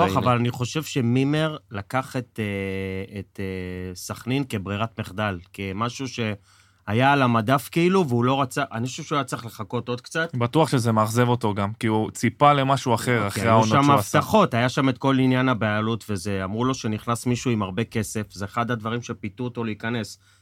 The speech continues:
Speaker 2: יש שם איזה איש עסקים אחד שאמר לו, "תבוא, תקבל גם שחקנים וזה", מה שבינתיים לא קורה, חצי מהקבוצה שם לא עוברת בבקרת התקציבים, זה מונע ממנו גם להביא שחקני רכש, זה די תקוע שם כל העסק כרגע,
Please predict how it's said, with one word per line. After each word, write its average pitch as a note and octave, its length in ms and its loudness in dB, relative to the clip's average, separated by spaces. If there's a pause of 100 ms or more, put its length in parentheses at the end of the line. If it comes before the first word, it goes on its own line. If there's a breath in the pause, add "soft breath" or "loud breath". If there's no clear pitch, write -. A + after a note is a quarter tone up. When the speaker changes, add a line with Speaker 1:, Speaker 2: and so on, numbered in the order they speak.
(140)
Speaker 2:
יש A2 120 -6
שם C3 160 2
איזה A#2 140 0
איש B2+ 160 -2
עסקים B2+ 420 -2
אחד A#2 240 -2
שאמר A2 360 -2
לו, A2+ 160 0
"תבוא, A2 420 -2 (460)
תקבל G#2+ 440 -4
גם A#2 240 -2 (160)
שחקנים A2+ 560 -4
וזה", A#2 260 -4
מה G#2 140 -8
שבינתיים G#2+ 540 -2
לא G#2+ 80 -2
קורה, G#2 320 -2 (440)
חצי A#2 240 -4
מהקבוצה G#2+ 420 -2
שם A2 220 -4
לא G#2+ 60 0
עוברת G#2+ 300 -2
בבקרת G#2 460 -6
התקציבים, G#2+ 680 -4 (360)
זה G#2 180 -2
מונע A#2 380 4
ממנו B2 360 2
גם A2 160 -2
להביא G#2+ 220 0
שחקני G#2+ 460 -4
רכש, E3+ 520 -6
זה G2+ 100 -8
די B2 180 -4
תקוע C3 340 -4
שם A#2 160 -6
כל G#2+ 220 -4
העסק A2+ 300 -4
כרגע, D#3 400 -2